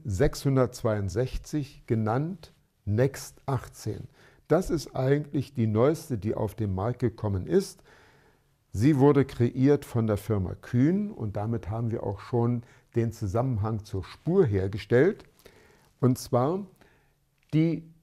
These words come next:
Next achtzehn Schnittstelle findet vorwiegend Anwendung in der Spur T, T und N. Kühn setzt zum Beispiel bei seinen Maschinen logischerweise die Next achtzehn ein.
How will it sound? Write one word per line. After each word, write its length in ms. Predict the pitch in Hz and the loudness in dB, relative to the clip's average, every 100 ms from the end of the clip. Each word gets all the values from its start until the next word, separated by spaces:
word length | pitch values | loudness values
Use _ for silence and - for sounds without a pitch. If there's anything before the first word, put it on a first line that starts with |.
| _ _ - | _ _ -2
Next 460 | 123 135 - - | 0 0 -6 -8
achtzehn 480 | 175 - - 117 101 | -8 -8 -6 -4 -4
Schnittstelle 720 | - 123 127 - 123 131 139 143 - _ | -2 -4 -4 0 2 4 2 -2 -16 _
findet 500 | _ - 151 131 110 | _ 2 4 4 0
vorwiegend 760 | - - 156 185 139 156 151 147 | -8 0 2 4 2 -2 -2 -4
Anwendung 720 | 135 139 117 123 127 123 127 - | -2 -2 0 0 0 -2 -2 -6
in 180 | - 139 | -2 2
der 120 | 123 | 2
Spur 340 | 110 - 123 110 | 0 -2 -2 0
T, 180 | - 104 | -2 -6
T 300 | - 113 - | -2 -2 0
und 300 | 98 107 - | -4 -4 2
N. 300 | 127 120 69 - _ _ _ _ _ _ _ _ _ _ _ _ _ - | 4 4 0 -12 _ _ _ _ _ _ _ _ _ _ _ _ _ 0
Kühn 360 | 156 185 208 | 4 4 2
setzt 380 | 131 147 151 - | 4 2 2 -6
zum 160 | 123 98 | -4 0
Beispiel 460 | 104 120 - 147 | -2 -2 -4 -4
bei 200 | 127 107 | -2 -2
seinen 420 | 95 117 139 151 | 0 -2 0 -2
Maschinen 640 | 120 104 - 117 117 117 120 | -2 -4 -2 0 0 -4 0
logischerweise 760 | 117 120 107 107 101 107 92 | 0 0 0 -2 0 -2 -4
die 160 | 98 104 | -4 -4
Next 440 | 95 85 - - | -4 -6 -10 -10
achtzehn 500 | 127 135 - - 160 | -6 -6 -6 -4 -4
ein. 460 | 151 139 156 196 202 | -2 -2 -2 -2 -6